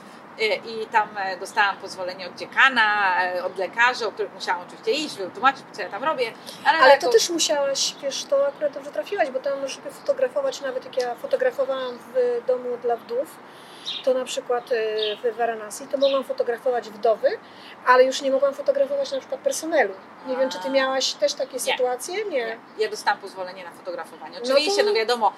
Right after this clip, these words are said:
Speaker 1: jeżeli ze zw-, zezwoleniem pacjenta, z bardzo taką ostrożnością, no bo, y, ja i szczerze mówiąc tak, teraz patrząc z perspektywy, to był chyba najtrudniejszy projekt. No nie zrobiłam ich też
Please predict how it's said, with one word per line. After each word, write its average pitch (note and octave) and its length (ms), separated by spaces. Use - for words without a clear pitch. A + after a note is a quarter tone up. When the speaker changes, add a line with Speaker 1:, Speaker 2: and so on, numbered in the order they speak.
Speaker 1:
jeżeli G3+ 220
ze G#3 120
zw-, G3 240
zezwoleniem F3+ 500
pacjenta, A3 1120
z - 80
bardzo F#3 280
taką F#3+ 340
ostrożnością, G#3 600
no F#3+ 80
bo, G3 180
y, G3 160
ja G3+ 280
i A3 100
szczerze G#3+ 260
mówiąc G#3+ 460
tak, A3 220
teraz B3 300
patrząc G#3+ 340
z - 60
perspektywy, G#3+ 600
to G3 160
był F#3+ 120
chyba G3+ 220
najtrudniejszy G3+ 580
projekt. F3+ 380
No G#3 80
nie A#3 120
zrobiłam C4 300
ich G3 80
też A3 140